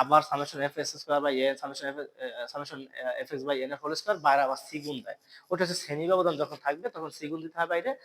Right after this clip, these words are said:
আর যখন গড় সংখ্যা থাকে তখন ওই এস স্কয়ার এর সাথে এফটাও গুণ দিতে হয়, অর্থাৎ গড় সংখ্যা গুণ দিয়ে করতে হয়। তো just ওইটা আমাদের এখন হয়তো বা পায়া প্র্যাকটিক্যাল ক্ষেত্রে লাগবে না, আমাদের ওটা থিওরি ক্ষেত্রে কাজে লাগে। আহ, আর থিওরি যদি আমি কখনো আবার সময় পাই, তখন আমি আবার থিওরি ওই যে সি দিয়ে যেটা, এফ দিয়ে যেটা, সেগুলো আমি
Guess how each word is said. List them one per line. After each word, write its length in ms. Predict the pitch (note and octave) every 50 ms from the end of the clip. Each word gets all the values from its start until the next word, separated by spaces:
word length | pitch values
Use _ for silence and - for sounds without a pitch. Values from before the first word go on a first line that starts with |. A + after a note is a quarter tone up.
| - - - - - -
আর 60 | A#2 A#2+ D3
যখন 160 | C#3+ - D3 C3 C#3
গড় 120 | D3 E3+ E3+ F#3
সংখ্যা 200 | F3 F3 E3+ -
থাকে 120 | G3 A3+ C4 - -
তখন 160 | G3+ - D#3 D3+ D3
ওই 60 | C#3 C3+ - - _ _ _ -
এস 80 | C#3 C#3+ -
স্কয়ার 200 | - D#3+ D3+ C#3+
এর 60 | -
সাথে 160 | - E3+ G3 A#3+ D#3+ A#2
এফটাও 240 | A2+ - - B2+ A2+ G#2+
গুণ 100 | A#2 A2 G2+
দিতে 140 | G#2 F#2 -
হয়, 100 | G#2 G2 A2
অর্থাৎ 180 | A2 - C3+ A#2+ B2
গড় 120 | C3+ C#3 C3 D3
সংখ্যা 180 | C3+ C3 C3 A#2+
গুণ 80 | B2 A#2+
দিয়ে 120 | A2+ A2+ G#2+
করতে 120 | - - -
হয়। 80 | - -
তো 40 | - D#3 D#3 F3+
just 160 | F#3+ F#3 - F#3+
ওইটা 120 | F#3+ G3 F#3+ F#3
আমাদের 160 | F#3 E3+ E3+ D#3+
এখন 120 | - F3+ D#3+ D#3
হয়তো 160 | D3 C#3+ D3+ D3
বা 60 | D3 - -
পায়া 200 | D#3 D3+ C#3 B2+ B2 - _ - - _ _
প্র্যাকটিক্যাল 340 | - D3+ D3 - E3+ F#3 F3 F3
ক্ষেত্রে 200 | F3+ - F3+ E3+
লাগবে 200 | D#3+ D#3+ D3+ F3 G#3 C#4
না, 60 | E4 - - _ - - - - _ -
আমাদের 200 | C3+ C#3 D3 D#3 D#3 C#3
ওটা 120 | D#3+ F3+ - -
থিওরি 220 | G3 G#3 G3+ G3+ -
ক্ষেত্রে 180 | E3+ - D3 C3
কাজে 160 | C3 A#2 A#2+ A2+ G#2+
লাগে। 160 | G#2+ G#2+ - _ _ _ - - - _ _ _ -
আহ, 440 | B2+ A#2+ B2 B2 A#2+ A#2 A#2 A2+ - C2 - - - -
আর 240 | - B2 B2 B2 A#2+
থিওরি 300 | A#2+ - - F#3 F3+ A3 G#3
যদি 200 | F#3+ G#3+ G3 G#3+
আমি 160 | G3+ F#3 F3+ F3
কখনো 260 | F3+ F3 D#3+ F3 E3+
আবার 140 | E3 D#3+ D#3+
সময় 240 | - - D#3+ D#3 D#3
পাই, 140 | - B3 B3+
তখন 260 | G3+ E3+ - D#3 D3
আমি 120 | C#3+ C#3 C#3
আবার 140 | C3 C3+ C3+
থিওরি 320 | - - C#3 C3+ C3 C#3
ওই 140 | C3 C3 B2
যে 220 | A#2 B2+ B2 B2
সি 220 | - - - C3+ B2+
দিয়ে 180 | B2+ C#3 C3+
যেটা, 200 | B2+ C3 - - A#2+
এফ 120 | B2 A#2+
দিয়ে 180 | A#2 B2 C3 A#2+
যেটা, 200 | B2+ C3+ - G3
সেগুলো 280 | - D3+ C#3 C3+ C3 B2+
আমি 180 | A#2+ B2 B2+